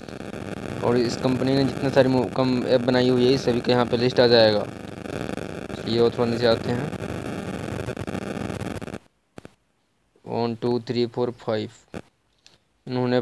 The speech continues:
five AdSense free earning, देखो इन्होंने AdSense free ऐप भी बना रखा है और ये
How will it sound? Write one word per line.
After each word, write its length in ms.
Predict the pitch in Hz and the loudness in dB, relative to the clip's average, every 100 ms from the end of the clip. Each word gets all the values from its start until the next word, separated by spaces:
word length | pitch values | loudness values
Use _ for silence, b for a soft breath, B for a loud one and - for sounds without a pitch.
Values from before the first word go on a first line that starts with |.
| - | 0
five 280 | 127 120 135 107 | 4 6 6 4
AdSense 340 | 120 - 135 | 2 2 -2
free 220 | - 127 | -2 2
earning, 360 | 123 117 113 107 | 4 4 0 -2
देखो 200 | 110 123 | -2 0
इन्होंने 440 | 120 120 120 135 64 | 2 0 0 0 0
AdSense 300 | 110 113 139 | 0 2 -2
free 260 | 131 123 120 | -2 0 2
ऐप 140 | 117 117 | 2 2
भी 80 | 127 | 0
बना 160 | 120 | 2
रखा 340 | 117 113 120 113 | 0 0 0 0
है 140 | 120 | -2
और 280 | - 110 107 | -4 -2 -2
ये 220 | 101 98 | -2 -6